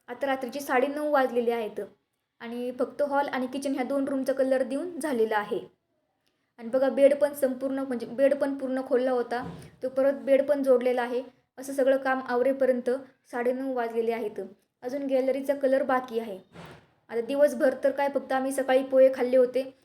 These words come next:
आणि दुपार थोडंसं मसाले भात करून खाल्ला होता पटकन. तर संध्याकाळी साडेनऊ वाजलेत, आता मस्त ही चिकनची भाजी केलेली आहे, आता मस्त असं पोटभर जेवणार आहे. तर चिकनची भाजी पण मी प्रत्येक वेळेस मसाला वगैरे वाटून करते, म्हणजे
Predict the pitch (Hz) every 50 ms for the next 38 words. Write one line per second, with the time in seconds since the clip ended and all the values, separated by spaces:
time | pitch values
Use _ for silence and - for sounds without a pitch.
0 | _ _ 233 233 226 262 269 262 254 254 - 247 240 240 269 254 254 254 254 262
1 | 254 247 247 240 240 240 - 240 240 240 240 240 226 233 240 226 226 226 214 -
2 | 208 214 - - 196 196 - - _ _ _ _ _ _ _ _ - 240 233 -
3 | 254 254 262 254 262 262 269 269 247 240 240 247 262 262 262 254 247 247 262 262
4 | 262 - - _ _ _ - 240 - 254 247 254 262 269 - 285 269 269 269 -
5 | 240 - 262 254 254 269 254 247 233 226 240 - 262 254 254 247 262 254 254 254
6 | 269 - _ _ _ _ _ - - 254 240 247 262 262 - - 262 254 277 285
7 | 277 - 262 247 254 262 254 240 - - 240 233 226 226 220 208 202 226 190 180
8 | - - _ _ _ _ _ _ _ - 240 - 269 269 269 285 277 277 285 277
9 | 302 269 262 277 277 302 285 294 294 - 285 269 269 277 285 285 262 262 269 269
10 | 269 277 269 262 262 269 269 277 269 269 262 262 262 262 247 247 254 262 269 269
11 | 254 240 247 - 254 247 247 233 214 233 233 233